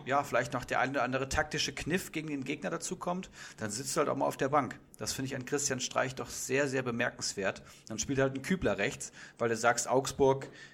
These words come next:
ähm, gegen Augsburg brauchst du defensive Qualität und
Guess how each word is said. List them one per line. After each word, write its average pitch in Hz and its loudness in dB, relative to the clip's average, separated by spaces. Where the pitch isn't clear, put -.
ähm, 123 -2
gegen 120 -2
Augsburg 139 2
brauchst 127 2
du 131 -6
defensive 143 -2
Qualität 147 2
und 123 -8